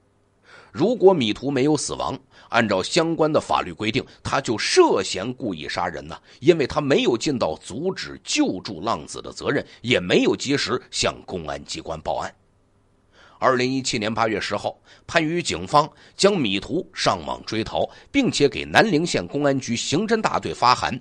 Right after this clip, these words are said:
请求协查抓获米图。南陵县公安局刑侦大队接到番禺警方发来的协查函之后，高度的重视，随后呢，又转发到三里派出所，要求及时调查米图的行踪，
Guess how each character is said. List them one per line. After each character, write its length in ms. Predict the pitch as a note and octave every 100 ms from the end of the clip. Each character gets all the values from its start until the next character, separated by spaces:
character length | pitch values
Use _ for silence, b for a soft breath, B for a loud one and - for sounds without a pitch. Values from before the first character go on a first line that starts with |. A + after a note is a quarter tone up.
| B -
请 320 | - A#2+ G#2
求 200 | - C3
协 240 | - C3+
查 220 | - G3
抓 160 | - A3 A#3+
获 180 | A3 F3+
米 160 | D#2+ D2
图。 280 | D#2+ A#2+ - _ _ _ _ _ _ b b b b
南 280 | F#2 B2+ D#3
陵 200 | B2+ D3
县 240 | C#3 A2+
公 180 | G2+ C3+
安 200 | C3 B2+
局 220 | G#2+ A#2
刑 280 | A2+ G2+ B2+
侦 140 | B2+ C3
大 220 | F#2 F#2
队 200 | C3 - B B -
接 300 | C4+ D4 C#4+
到 200 | D3 A2+
番 260 | - F3
禺 180 | C#3 D#3
警 260 | - - -
方 200 | G#2 G#2+
发 300 | - D3 C3
来 180 | F#2
的 120 | G2+ -
协 220 | - A2+
查 220 | - G#2
函 220 | E2 G2
之 160 | A2+ D#3+
后， 240 | - G2+ B B
高 260 | - A2+ A2
度 180 | G2 D#2
的 100 | B1+
重 220 | - C2+
视， 160 | - B1 _ B B -
随 280 | - F3+
后 220 | C4+ A3 C#3
呢， 140 | G#2+ B B
又 220 | D3+ G#2+
转 320 | - D2 C2+
发 180 | - A2
到 160 | F2+ C2+
三 260 | - D#3 A#2
里 80 |
派 220 | E2+ C#3 A#2
出 200 | E3+ D3+
所， 160 | D#2+ G2+ C3 B B
要 220 | F#2 D3
求 240 | D#3 - C#3+
及 300 | - F3 C4
时 180 | - G3+
调 220 | F#3+ B2+
查 180 | B2 D#3+
米 200 | G#2 G2+
图 160 | D#3
的 80 | B2+
行 260 | - D3 G3+
踪， 200 | A3+